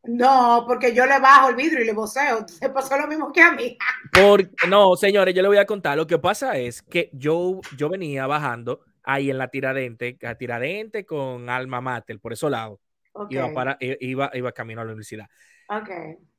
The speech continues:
Speaker 2: Hubo una persona que entre el medio del tapón agarra y tira una basura. Y yo, como se paró el semáforo, yo fui y cogí la basura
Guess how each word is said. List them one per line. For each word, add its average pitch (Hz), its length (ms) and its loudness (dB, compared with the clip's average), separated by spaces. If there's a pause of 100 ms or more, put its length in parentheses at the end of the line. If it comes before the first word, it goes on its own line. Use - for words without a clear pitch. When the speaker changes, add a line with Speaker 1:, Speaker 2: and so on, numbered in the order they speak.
(840)
Speaker 2:
Hubo 320 260 0
una 330 200 -2
persona 151 500 -4
que 160 120 -8
entre 139 180 -8
el 123 80 -8
medio 160 300 -6
del 135 160 -8
tapón 135 500 -6
agarra 127 680 -6
y 240 200 -6
tira 135 580 -8
una 156 380 -4
basura. 170 640 -8 (1800)
Y 175 240 -4
yo, 175 460 0 (100)
como 143 360 -4
se - 220 -2
paró 117 480 -2
el 277 80 2
semáforo, 185 840 -2 (480)
yo 120 400 -8
fui 131 300 -12
y 220 60 -16
cogí 233 280 -4
la 262 140 -8
basura 190 680 -4